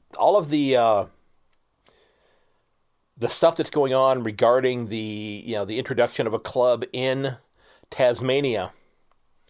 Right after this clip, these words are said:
and I, I have no idea if this is happening, and I, and I hope if it's, if it's any, if it's anything, it's just, like, an informational type thing. But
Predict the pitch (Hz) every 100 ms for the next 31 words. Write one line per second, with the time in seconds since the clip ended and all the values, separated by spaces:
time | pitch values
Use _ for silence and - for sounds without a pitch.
0 | _ _ _ _ _ _ _ _ _ _
1 | - 135 143 160 135 156 117 127 123 120
2 | 123 120 110 110 120 117 120 113 120 120
3 | 123 127 139 139 123 123 - - - 117
4 | - 117 120 113 117 - 120 123 113 95
5 | 117 - 131 107 110 - 101 113 127 123
6 | - 123 127 131 120